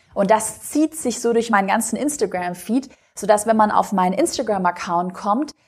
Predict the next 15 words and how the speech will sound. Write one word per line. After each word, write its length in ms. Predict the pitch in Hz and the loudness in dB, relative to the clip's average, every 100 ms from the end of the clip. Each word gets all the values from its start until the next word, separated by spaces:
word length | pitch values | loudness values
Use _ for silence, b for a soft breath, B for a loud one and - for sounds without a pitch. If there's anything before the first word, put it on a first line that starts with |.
| _ _ | _ _
dann 180 | 196 196 | -2 2
hat 200 | 285 285 | 0 2
man 120 | 247 | 2
sozusagen 600 | 226 220 208 208 214 202 | 0 -4 4 4 6 2
einen 200 | 180 185 | -2 -4
Einblick 480 | 202 262 302 269 254 | -2 0 2 0 2
in 300 | 220 208 202 | 2 2 2
mein 300 | 196 190 190 | 2 2 0
privates 680 | - 196 185 - - 226 - | -4 -4 -4 -2 -2 -2 -2
Leben 340 | 226 277 262 | 0 2 2
und 120 | 220 | 2
man 200 | 214 196 | 0 2
weiß 300 | 190 254 269 - | 4 2 2 2
eigentlich 500 | 226 247 233 220 - | 4 4 2 0 -4
direkt, 440 | 196 240 254 | 0 2 2